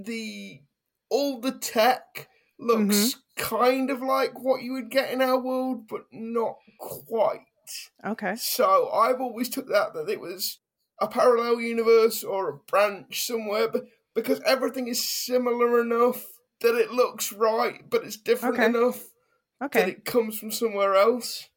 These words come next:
Speaker 1: Like the, the whole thing with the, the way the computer drive looks and the way the computers look. And, like,
Speaker 2: Mm-hmm.
Speaker 1: the fact that they have, like, sound and visuals on, on C C T V and stuff like that. So,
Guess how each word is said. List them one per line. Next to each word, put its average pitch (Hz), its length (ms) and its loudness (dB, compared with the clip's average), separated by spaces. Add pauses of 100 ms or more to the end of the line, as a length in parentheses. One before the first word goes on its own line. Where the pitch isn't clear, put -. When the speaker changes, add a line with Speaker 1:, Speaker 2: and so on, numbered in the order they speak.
(380)
Speaker 1:
Like 214 240 4
the, 226 100 0
the 233 160 0
whole 254 240 6
thing 247 220 -4
with 226 140 -2
the, 220 340 4
the 220 100 4
way 214 200 2
the 220 100 -10
computer 226 420 -10
drive 160 380 -2
looks - 480 -8
and 175 120 -16
the 147 80 -10
way 151 180 -4
the 135 100 -16
computers - 640 -16
look. - 400 -10 (340)
And, 196 160 4
like, 190 160 4
Speaker 2:
Mm-hmm. 208 100 -2
Speaker 1:
the 220 60 -2
fact 220 220 0
that 185 120 -4
they 196 140 4
have, 185 440 2
like, 151 320 -2
sound 185 480 0
and 175 280 2
visuals 208 600 -10
on, 180 480 -4 (400)
on 185 360 0
C 185 200 -4
C 180 280 -4
T 175 220 -10
V 202 360 4
and 143 160 -6
stuff 208 260 -6
like 139 220 -6
that. 180 380 2
So, - 320 2